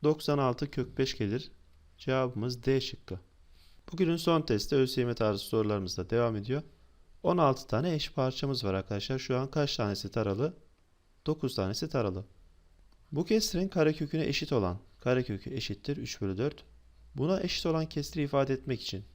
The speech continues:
üç bölü dört. Dört de üç ise arkadaşlar bunu dört ile çarpın.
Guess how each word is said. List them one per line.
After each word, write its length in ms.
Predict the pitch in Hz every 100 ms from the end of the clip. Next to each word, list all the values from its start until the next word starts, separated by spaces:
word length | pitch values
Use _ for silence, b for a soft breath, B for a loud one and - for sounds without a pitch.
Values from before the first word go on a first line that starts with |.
| - 214
üç 300 | 160 - 127
bölü 160 | 135
dört. 280 | 131 98 -
Dört 360 | 139 160 - 170
de 120 | 170
üç 220 | 190 -
ise 140 | -
arkadaşlar 460 | 113 104 104 135 135
bunu 180 | 135 131
dört 220 | 151 151
ile 40 |
çarpın. 500 | 117 107 98 - 156